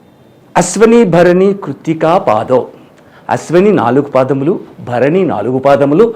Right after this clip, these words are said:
కృత్తిక ఒక పాదము, కలిపితే మేషరాశి. అంటే ఎన్ని పాదాలు కలిసాయి మేషరాశులని? తొమ్మిది పాదాలు కలిసాయి. పన్నెండు తొమ్మిదిలు నూట ఎనిమిది. అంటే లెక్కను సరి చేయాలి.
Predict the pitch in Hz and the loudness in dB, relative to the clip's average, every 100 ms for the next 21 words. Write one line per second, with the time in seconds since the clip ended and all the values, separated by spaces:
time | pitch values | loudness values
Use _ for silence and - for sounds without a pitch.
0 | - _ - 196 202 233 233 240 - - | -10 _ -4 -4 -2 0 2 2 0 -10
1 | - 147 147 - 113 113 104 113 - _ | -4 0 0 0 -2 -2 -6 -6 -12 _
2 | - 160 151 151 196 190 110 107 - - | 0 0 0 0 2 2 0 -6 -12 -20
3 | - - _ _ _ - - 233 240 240 | -20 -20 _ _ _ -10 0 4 4 6
4 | 240 247 247 226 226 226 208 196 190 185 | 6 6 6 6 4 4 2 2 0 0
5 | 185 196 247 - - _ _ _ _ _ | 0 -2 -2 -8 -20 _ _ _ _ _
6 | _ _ _ _ 190 190 180 165 117 131 | _ _ _ _ 0 4 4 4 0 0
7 | 143 92 87 - - _ _ _ - - | -4 -8 -12 -20 -20 _ _ _ -12 0
8 | 233 262 254 233 240 277 - - _ _ | 4 6 6 6 6 2 -2 -14 _ _
9 | _ _ _ _ _ 180 196 120 101 - | _ _ _ _ _ 0 0 0 -6 -8
10 | _ _ _ _ _ _ _ _ _ _ | _ _ _ _ _ _ _ _ _ _
11 | _ _ _ _ _ _ _ - 190 220 | _ _ _ _ _ _ _ -6 0 4
12 | 220 - - - 147 190 220 269 254 202 | 4 2 -6 -6 2 4 4 4 4 6
13 | 180 165 156 117 | 6 6 6 4